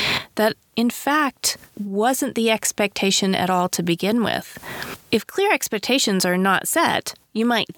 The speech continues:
think something needs to be done right away, when in actuality, it doesn't need to be done right away, and you can have more time to do something. You also might have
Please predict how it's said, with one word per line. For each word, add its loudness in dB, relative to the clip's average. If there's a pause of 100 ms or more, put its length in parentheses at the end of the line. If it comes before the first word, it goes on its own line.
(100)
think -2 (160)
something 0
needs 0
to -2
be 2
done 0
right 0
away, 0 (420)
when 2
in 2
actuality, 2 (280)
it 0
doesn't 2
need 0
to -6
be 2
done 2
right 2
away, 2 (1000)
and 0
you 2
can 2
have 0
more 0
time 0
to -2
do 2
something. 0 (420)
You 0
also 0
might 0
have 0